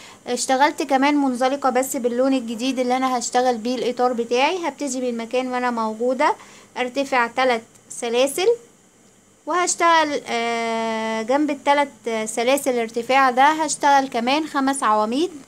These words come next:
بلفة عادية. يبقى بلفة واحدة كده هبتدي ادخل اخد اول عمود لفتين او حلقتين في حلقتين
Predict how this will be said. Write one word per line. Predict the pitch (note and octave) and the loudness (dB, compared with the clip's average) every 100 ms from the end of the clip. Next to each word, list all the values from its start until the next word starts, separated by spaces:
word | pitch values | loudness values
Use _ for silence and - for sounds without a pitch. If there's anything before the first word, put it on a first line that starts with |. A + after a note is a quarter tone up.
| - - - | -20 -18 0
بلفة | B3+ E4 - D4 | 2 2 2 2
عادية. | B3 A#3 G#3+ F#3 - _ _ _ | 2 0 -2 -6 -12 _ _ _
يبقى | A3 G#3 F#3 | -10 -4 -4
بلفة | A3 A#3+ C#4 - C#4+ | 0 2 2 4 4
واحدة | D4+ D#4 C#4+ | 4 2 -6
كده | C#4 D4+ G4 G4+ | -4 -2 0 0
هبتدي | F#4+ D4 B3 B3+ | -4 -6 0 2
ادخل | C4+ C#4 - C4+ | 2 -2 -2 -2
اخد | - C4 C#4 C4 | 0 -2 -2 -4
اول | A#3 C#4 D4 | -2 0 0
عمود | A#3+ A3 A3 B3 F#4+ F4+ | 0 0 -2 0 0 -2
لفتين | C4+ - B3 A#3 C#4 F4 A#4 - _ - | -4 -4 -8 -4 -2 -2 -4 -12 _ -8
او | A3+ | -6
حلقتين | B3 B3+ A3+ - C#4 E4+ G#4 | -4 -2 -2 -4 -6 -4 -6
في | D#4+ | -4
حلقتين | D4 C4+ - - G3 | -2 -2 -2 -6 -10